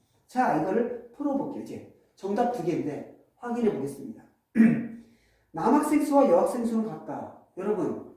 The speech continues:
상대 도수 분포를 보거든요. 도수가 지금 뭐-,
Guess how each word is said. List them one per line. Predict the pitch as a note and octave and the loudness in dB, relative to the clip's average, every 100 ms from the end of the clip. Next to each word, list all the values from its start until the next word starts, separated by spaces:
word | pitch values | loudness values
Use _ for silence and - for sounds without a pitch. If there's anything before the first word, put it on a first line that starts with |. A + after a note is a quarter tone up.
| _ _ _ _ | _ _ _ _
상대 | - D4+ D4+ D4+ | -6 2 4 4
도수 | C#4+ B3+ - - B3+ B3+ - - | 0 -4 -6 -8 -6 -6 -8 -10
분포를 | A3 A3 - A#3+ A#3+ | -10 -10 -6 -4 -4
보거든요. | F3 E3 F3+ F3+ G3 - - - _ _ _ | -2 -2 -2 0 0 -2 -8 -16 _ _ _
도수가 | C#4 C#4 D4 B3+ | -8 -4 0 2
지금 | A#3 F#3+ | 2 0
뭐-, | - - - | -4 -12 -20